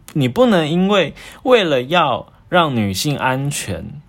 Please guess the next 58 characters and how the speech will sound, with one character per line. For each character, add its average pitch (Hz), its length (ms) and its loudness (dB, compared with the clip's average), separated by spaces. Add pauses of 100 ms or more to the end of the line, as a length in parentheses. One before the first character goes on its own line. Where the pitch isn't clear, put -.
(240)
而 147 400 4
忽 202 320 -2
略 202 220 4
了 123 120 2
国 117 220 0
家 143 140 4
本 123 200 0
来 90 160 -4
就 117 220 -2
应 135 80 -4
该 127 80 -2
要 127 160 4
提 107 220 -8
供 104 120 -2
安 120 240 -4
全 101 220 -6
的 90 100 -4
这 98 140 -6
个 107 80 -2
社 104 240 -2
会 101 180 -2
网 95 300 -8
络， 98 380 -8
然 - 120 0
后 185 80 6
却 208 200 0
限 190 400 2
制 175 180 0
女 107 260 0
性 113 480 -4
在 151 140 2
晚 92 240 0
上 117 160 2
工 107 220 -2
作 113 120 -4
的 95 120 -4
这 98 80 -6
个 95 100 -6
权 82 400 -10
利， 92 200 -10 (260)
也 113 80 -8
就 123 80 -4
是 - 0 -
说 202 120 4
倒 135 220 4
果 113 280 -2
为 87 180 -6
因 101 200 -6
啦。 92 200 -6 (340)
你 131 220 0
国 147 200 6
家 220 220 2
应 254 80 -2
该 247 100 0
要 240 120 4
整 113 200 -2
个 98 140 -2
是 160 260 -2